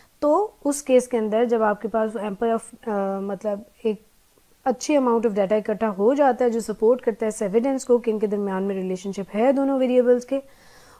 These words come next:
उस केस के अंदर जो है वो आप अल्टरनेटिव हाइपोथेसिस बनाते हैं। And your alternative hypothesis can be stated like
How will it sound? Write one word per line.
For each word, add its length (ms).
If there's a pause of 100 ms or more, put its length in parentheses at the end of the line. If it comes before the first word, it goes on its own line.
उस 220
केस 240
के 80
अंदर 180
जो 120
है 320 (260)
वो 80
आप 140
अल्टरनेटिव 500
हाइपोथेसिस 640
बनाते 380
हैं। 160
And 280
your 180
alternative 520
hypothesis 640
can 180
be 180
stated 320
like 320